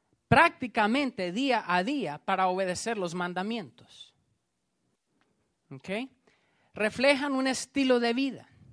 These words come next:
para guardar los mandamientos,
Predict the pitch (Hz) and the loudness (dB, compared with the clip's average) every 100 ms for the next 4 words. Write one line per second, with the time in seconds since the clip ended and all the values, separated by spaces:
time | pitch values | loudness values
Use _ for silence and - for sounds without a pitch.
0 | - _ _ _ _ _ 208 202 190 202 | -20 _ _ _ _ _ 2 2 2 2
1 | 196 240 240 - 185 _ _ 185 180 185 | 4 4 4 2 -10 _ _ -8 -4 -2
2 | 202 185 185 220 262 196 - 147 - | -2 -2 0 2 2 -2 -8 -12 -12